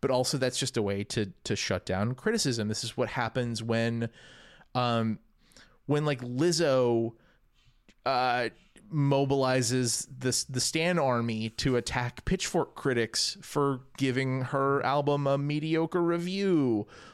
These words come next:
Like, you ca-, and, and says, like, "You, you can't possibly evaluate this if you didn't make music yourself." It's like, no, you have to, you do have to have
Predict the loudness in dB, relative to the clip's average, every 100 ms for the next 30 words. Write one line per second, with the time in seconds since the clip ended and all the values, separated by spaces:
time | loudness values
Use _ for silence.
0 | -2 0 0 -4 -8 -6 -8 -2 -2 0
1 | 0 0 2 2 4 2 0 -2 -16 -10
2 | -2 2 2 -2 -8 -4 -2 0 0 0
3 | -2 -2 0 0 0 0 0 0 0 -2
4 | -2 -2 0 -2 -6 -20 -20 _ -2 0
5 | 2 4 4 2 0 0 0 0 0 0
6 | -2 -2 0 0 -2 -8 -10 -6 -4 -2
7 | 0 0 -2 -4 -10 -8 -4 -6 -8 -10
8 | -4 0 0 0 -4 -8 -6 -4 -4 0
9 | 0 -2 -10 -20 -20 -20 -4 -4 -2 0
10 | 0 0 -2 -2 0 0 0 0 2 0
11 | -4